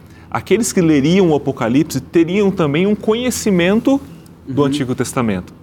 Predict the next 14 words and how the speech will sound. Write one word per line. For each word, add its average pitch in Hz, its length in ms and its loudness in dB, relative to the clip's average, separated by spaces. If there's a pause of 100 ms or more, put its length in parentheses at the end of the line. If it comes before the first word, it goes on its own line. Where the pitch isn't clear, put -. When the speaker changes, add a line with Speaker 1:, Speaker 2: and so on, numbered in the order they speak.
(420)
Speaker 1:
Isso 175 260 0
é 220 80 2
um 208 60 2
indicativo 180 560 0
de 165 80 -6
que 175 100 -2
nós 160 240 -2
precisamos 147 640 -2
estudar 139 340 -2
a 131 40 0
Bíblia 139 220 2
de 127 120 -8
forma 135 260 -6
sistemática. 113 760 -8